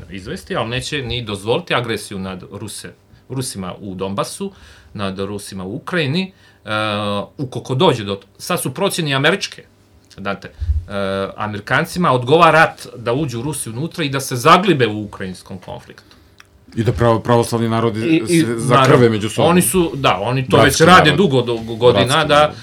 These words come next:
Speaker 1: da, za, da Rusiju stvore kao antirusiju, ovu Ukrajinu kao antirusiju, da zakrve ta, e, to je jedan narod, da se razumemo, koji i Srbi i Crnogorci, recimo, što su jedan narod, tako i Ukrajinci i Rusi.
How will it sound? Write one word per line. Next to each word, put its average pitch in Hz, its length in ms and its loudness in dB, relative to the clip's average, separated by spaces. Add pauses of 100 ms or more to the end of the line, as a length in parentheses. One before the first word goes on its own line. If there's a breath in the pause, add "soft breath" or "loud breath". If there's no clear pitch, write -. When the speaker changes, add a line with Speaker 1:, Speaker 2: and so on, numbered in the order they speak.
(120)
Speaker 1:
da, 131 280 2
za, 127 200 0
da 127 300 4
Rusiju 160 380 2
stvore 143 460 4
kao 123 220 0
antirusiju, 180 760 2 (200 loud breath)
ovu 185 320 6
Ukrajinu 139 360 2
kao 139 220 6
antirusiju, 208 680 -2 (200 loud breath)
da 131 340 6
zakrve 147 440 4
ta, 123 80 0
e, 101 420 2 (200)
to 123 100 0
je 117 80 0
jedan 135 240 6
narod, 104 240 -4
da 104 60 -10
se 101 140 -12
razumemo, 107 460 -8
koji 107 240 -4
i 101 60 -6
Srbi 104 260 -6
i - 20 -10
Crnogorci, 110 560 -2
recimo, - 280 -16
što - 180 -20
su - 160 -20 (180)
jedan 123 300 0
narod, 135 280 0
tako 131 220 -10
i 143 80 -2
Ukrajinci 139 640 -6
i 101 40 -6
Rusi. 123 300 -8